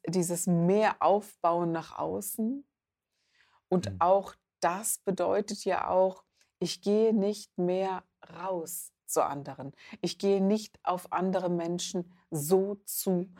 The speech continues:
Speaker 1: wie normalerweise. Ist es dann nicht auch eine Reduktion des Geldes, weil du dich der Welt nicht mehr ganz zeigst, weil du nicht mehr sagst, „Hallo, hier bin ich“, oder weil du dich nicht schön und erfolgreich fühlst?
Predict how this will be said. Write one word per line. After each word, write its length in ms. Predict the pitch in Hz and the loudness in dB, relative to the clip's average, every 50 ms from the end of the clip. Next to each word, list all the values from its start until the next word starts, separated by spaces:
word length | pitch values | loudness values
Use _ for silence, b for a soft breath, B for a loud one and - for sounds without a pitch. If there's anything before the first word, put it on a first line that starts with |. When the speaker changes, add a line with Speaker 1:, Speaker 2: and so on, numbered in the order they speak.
| B B B - | B B B 0
Speaker 1:
wie 120 | 190 190 | 2 4
normalerweise. 1000 | 185 185 180 175 180 185 196 185 165 143 135 135 131 127 131 135 - - 139 131 B B B B B B B _ _ - | 4 4 2 0 0 -2 -4 -4 -6 -6 -6 -8 -8 -8 -8 -8 -8 -10 -10 -12 B B B B B B B _ _ -6
Ist 200 | 175 170 - 170 | -4 -4 -2 -2
es 140 | 170 - | -4 -2
dann 400 | - 170 160 175 196 202 202 202 B B B B | -2 0 0 2 2 2 2 0 B B B B
nicht 300 | - 180 175 - - - | -2 -2 -2 -2 -2 0
auch 160 | - 175 180 - | 0 0 0 -2
eine 320 | - 156 170 170 165 165 | -6 -4 -2 -2 0 2
Reduktion 1080 | 175 170 160 170 - _ - - - - - 170 175 175 175 185 196 214 226 220 214 214 | 0 0 0 -2 -8 _ -12 -10 -10 -4 0 4 4 6 6 4 4 2 0 0 0 0
des 300 | - 208 202 - - - | 0 -2 -2 -2 -4 0
Geldes, 520 | - 175 185 196 208 202 208 202 - - | 2 2 4 4 4 4 2 0 -2 0
weil 360 | - 160 170 180 185 185 180 185 B B B B | 0 2 4 4 4 2 2 -2 B B B B
du 80 | - 180 | 2 4
dich 240 | 165 180 170 - - | 4 4 4 4 2
der 160 | 180 170 160 | 2 4 6
Welt 240 | 170 170 175 170 - | 4 4 4 2 0
nicht 220 | 180 - - - | -4 -4 -4 -2
mehr 160 | 185 180 175 | 0 0 0
ganz 480 | 175 180 165 175 190 185 185 - - - | 0 0 0 0 0 -2 -2 -4 -6 -6
zeigst, 380 | - 175 170 180 175 - - - | -4 -4 -4 -4 -4 -4 -2 0
weil 140 | 165 170 | 0 2
du 80 | 170 175 | 2 2
nicht 260 | 175 180 175 - - | 2 0 -2 -2 0
mehr 260 | 185 175 170 170 170 B B B B B B - | 2 2 2 2 0 B B B B B B -8
sagst, 460 | 170 170 180 175 170 180 - - - | 0 2 2 2 2 0 -4 -4 0
„Hallo, 260 | - 202 196 185 185 190 | 4 6 6 6 6 4
hier 160 | 196 196 185 | 4 2 4
bin 300 | 175 190 180 175 175 170 | 4 4 4 4 4 2
ich“, 360 | 170 175 170 170 170 - B B B B B - | 2 2 0 0 -2 -4 B B B B B 2
oder 220 | - 190 190 180 170 | 4 6 6 6 6
weil 200 | 175 175 185 180 | 6 6 6 4
du 100 | 175 175 | 2 0
dich 200 | 185 180 - 202 | -2 -2 0 -2
nicht 180 | 196 180 - | -2 -2 -2
schön 360 | - - - 180 175 180 180 | 0 4 6 6 6 6 4
und 120 | 180 180 190 | 2 2 0
erfolgreich 680 | 196 190 196 - 185 175 175 - - 175 175 - - | -2 -2 0 2 2 2 2 0 -4 -6 -6 -6 -4
fühlst? 380 | - 185 180 180 180 - B | 0 0 0 0 0 -4 B